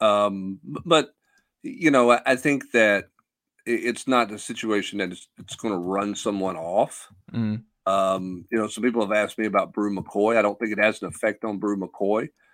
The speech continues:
Speaker 1: I think Bru McCoy's decision is gonna center around whether or not Bru McCoy is healthy enough to work out for N F L people or not.
Speaker 2: Mm.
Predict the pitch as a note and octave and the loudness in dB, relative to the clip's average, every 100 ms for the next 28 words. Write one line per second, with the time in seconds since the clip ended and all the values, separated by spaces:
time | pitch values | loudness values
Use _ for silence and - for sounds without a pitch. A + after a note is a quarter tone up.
0 | _ _ - A2+ A#2 G#2 A2 G#2+ G2+ - | _ _ 2 2 0 0 0 0 -2 -2
1 | G#2 G#2+ F#2+ F#2+ - A2 G#2 G#2 G#2 F2+ | 0 0 -4 -8 -4 -2 -2 -2 -4 -6
2 | - G2 F2+ - B2 A2+ G2 F#2 G2 G2+ | -6 -6 -6 -4 -2 0 0 2 2 2
3 | G2 G2 F#2 _ - - _ _ _ F#2+ | 0 -2 -6 _ -20 -20 _ _ _ 2
4 | G#2+ G#2 G#2 G2+ - G#2 G#2+ G2+ F#2+ - | 4 4 4 2 0 0 0 0 -4 0
5 | G2+ F#2+ - G#2 G#2 G#2+ G2+ G2+ - F#2 | 0 0 0 2 2 0 0 -2 -4 -4
6 | G2+ F#2+ G#2 G2 F2+ F2+ G2 - G#2 G#2+ | -2 2 2 2 -4 -4 -6 -4 -2 2
7 | B2+ B2+ D3 - B2+ B2 B2+ - A2+ A2 | 2 0 -4 -2 0 2 2 2 0 -2